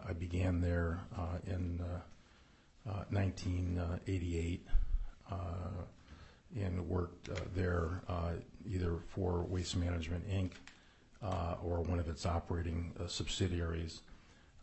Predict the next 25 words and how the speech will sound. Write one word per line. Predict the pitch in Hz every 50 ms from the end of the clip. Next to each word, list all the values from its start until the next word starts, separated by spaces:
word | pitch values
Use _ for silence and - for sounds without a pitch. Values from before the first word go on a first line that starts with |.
| - - -
uh, | 117 95 90 87 85 85 85 85 82 82 - - -
as, | 90 90 87 85 85 85 85
uh, | 87 85 85 85 -
general | - 98 90 82 85 82
counsel | - - 87 85 82 - - 87
of | 82 78
the | 85 - - 90
various | 87 92 87 87 85 82 -
operating | 85 82 80 - - 85 82 80 82 82
units, | 82 82 85 87 85 82 - - - -
uh, | 92 90 87 87
including | 80 - - 95 - 87 80 80
certain | - - 98 92 90 95 90
of | 85 80 78
their, | 82 85 82 82 85 82
uh, | 80 90 - - -
public, | - - 87 85 87 87 85 - - -
uh, | 98 90 -
subsidiaries, | - - - - - - 95 87 87 87 82 82 82 90 92 87 - - - - - - - - - - - - - - - - - - 107
uh, | 104 95 - - -
again | 87 85 90 85 85
for | - - 85
approximately | - - 82 78 - - - 87 87 - - 80 - -
ten | - 92 85 82
years. | 82 85 87 82 - - -